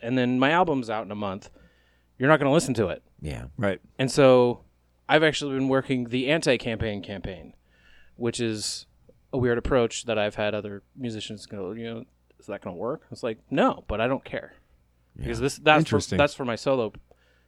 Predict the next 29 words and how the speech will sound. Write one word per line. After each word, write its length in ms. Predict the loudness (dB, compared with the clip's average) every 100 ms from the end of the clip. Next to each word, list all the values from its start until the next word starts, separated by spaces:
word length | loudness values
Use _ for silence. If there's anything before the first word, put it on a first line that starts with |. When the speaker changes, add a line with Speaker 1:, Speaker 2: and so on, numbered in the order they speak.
| _
Speaker 3:
Yeah. 120 | -2
Speaker 1:
stuff, 200 | -2 -2
my 120 | -2
personal 380 | -2 -4 -6 -10
stuff. 300 | -12 -12 -4
Speaker 3:
Yeah. 160 | 0 0
Speaker 1:
It's 100 | -2
like, 160 | -6 -2
"You're 100 | -2
not 120 | -2
gonna 100 | -4
listen 200 | -10 -6
to 100 | -4
it, 80 | -2
but 60 | -2
that's 140 | -4
fine. 300 | -2 -4 -4 -16 -4
I'm 180 | -2
going 240 | -2 -4 -12
to." 100 | -20 -20 -20 _ _ _ _ _ _ _ _ _ _ _
Speaker 2:
Yeah. 100 | -8
Speaker 3:
So 160 | 4 6
what, 140 | 6
Speaker 1:
And 60 | 6
Speaker 3:
what's 200 | 4 4
anti-campaign 880 | -4 -4 -4 -4 -4 -4 -2 -2 -4
campaign? 440 | -8 -14 -10 -12 -10
Speaker 1:
Not 140 | -8 -4
campaigning. 480 | -4 -2 -4 -6